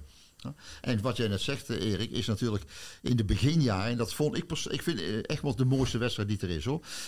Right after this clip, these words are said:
Maar in het begin vond ik op een gegeven moment het nog mooier, omdat je dan de beslissing op het strand viel. Dan kon je allemaal live volgen. <clears throat> En je start op de boulevard, je ging de duinen in op een gegeven moment en dan kwam je op het zee, laatste zeven kilometer over het strand terug.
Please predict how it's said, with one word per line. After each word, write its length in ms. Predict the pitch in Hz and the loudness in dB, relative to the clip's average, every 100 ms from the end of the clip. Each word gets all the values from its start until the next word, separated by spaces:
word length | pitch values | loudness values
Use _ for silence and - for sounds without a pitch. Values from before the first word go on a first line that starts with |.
| - | 0
Maar 120 | 127 | 4
in 60 | 120 | 4
het 80 | 117 | 6
begin 380 | 113 160 120 | 4 2 0
vond 200 | 113 123 | 2 2
ik 100 | 117 | 2
op 100 | 117 | 2
een 80 | 113 | 2
gegeven 160 | 107 101 | 4 4
moment 120 | 98 | 2
het 140 | 95 | 2
nog 180 | 120 143 | 2 2
mooier, 340 | 131 98 110 110 | 2 4 2 2
omdat 300 | 113 113 117 | 0 0 0
je 80 | |
dan 200 | 110 107 | 0 0
de 100 | 98 | 0
beslissing 480 | 98 - 170 - 147 | 0 0 0 0 -2
op 100 | 113 | -2
het 80 | 107 | -4
strand 380 | - 135 147 104 | -4 -2 -2 -2
viel. 180 | 101 87 | -2 -2
Dan 100 | 82 | 0
kon 120 | 110 | 0
je 60 | |
allemaal 280 | 101 95 98 | 2 2 2
live 140 | 95 - | -2 -2
volgen. 420 | 117 85 - - | -2 0 -2 -4
<clears throat> 40 | - - - | -10 -14 -2
En 220 | 107 113 | 2 2
je 80 | 98 | 2
start 320 | - 139 107 | 0 -4 -2
op 100 | 101 | -2
de 80 | 95 | 0
boulevard, 580 | 104 92 76 120 160 - - - - | 0 0 0 -2 -2 -6 -16 -16 -6
je 140 | - 98 | 0 4
ging 200 | 135 98 | 4 2
de 120 | 85 | 0
duinen 420 | 98 117 120 123 | 2 2 2 2
in 140 | 120 | 2
op 100 | 113 | 2
een 80 | 110 | -2
gegeven 380 | 107 110 110 98 | 0 2 2 2
moment 240 | 101 104 | 0 0
en 180 | - 120 | 0 0
dan 120 | 98 | 0
kwam 200 | - 104 | 0 0
je 80 | 101 | 2
op 80 | 80 | 0
het 80 | 101 | -2
zee, 260 | - 113 110 | 0 0 2
laatste 280 | 117 107 | -2 -2
zeven 300 | 80 113 98 | 0 2 2
kilometer 440 | 95 110 101 98 76 | 0 2 2 0 -2
over 160 | 98 | -2
het 100 | 92 | -2
strand 300 | - 95 95 - | -4 -2 -4 -2
terug. 220 | 110 | -4